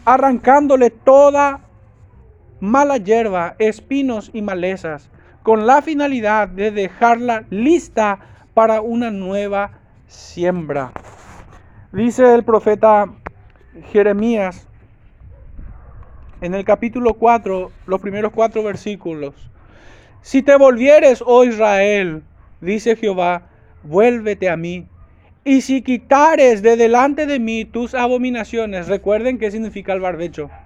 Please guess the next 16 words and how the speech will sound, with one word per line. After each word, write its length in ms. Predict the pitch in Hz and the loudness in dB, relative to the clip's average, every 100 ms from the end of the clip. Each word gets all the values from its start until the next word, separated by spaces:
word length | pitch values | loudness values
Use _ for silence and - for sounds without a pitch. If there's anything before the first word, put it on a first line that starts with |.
| _ _ - | _ _ -4
Es 180 | 202 | -4
arrancar 600 | - 208 208 196 226 269 | -2 -2 -2 -2 -2 -2
todas 520 | 254 247 262 254 233 214 | 2 4 4 4 -2 -4
las 260 | 208 202 | -8 -8
alimañas, 920 | - 214 214 208 262 269 233 220 - 170 185 196 | -8 -6 -4 -2 -2 -2 -6 -10 -12 -18 -18 -2
hierba 300 | 208 226 226 | -2 0 -2
mala, 400 | 240 262 247 226 | -2 -2 -2 -4
espinos 440 | 214 285 302 269 | -4 -6 -4 -2
y 60 | 240 | -2
malezas. 580 | 240 190 180 170 160 - - - - - - _ | -2 -4 -4 -6 -10 -12 -20 -20 -20 -20 -20 _
Dice, 440 | 175 220 196 175 - - - _ _ _ _ - | -4 -2 -2 -4 -6 -20 -20 _ _ _ _ -20
"Si 300 | - - 285 | -10 0 2
quitares", 920 | 294 294 - 311 330 320 247 226 - _ - _ _ - _ _ _ _ _ | 2 -4 2 4 6 6 4 2 -6 _ -20 _ _ -20 _ _ _ _ _
si 140 | 190 | -10
hicieres 380 | 180 - 180 202 | -8 -4 -2 -2
barbecho 520 | 220 226 185 170 139 | -2 -4 -4 -8 -14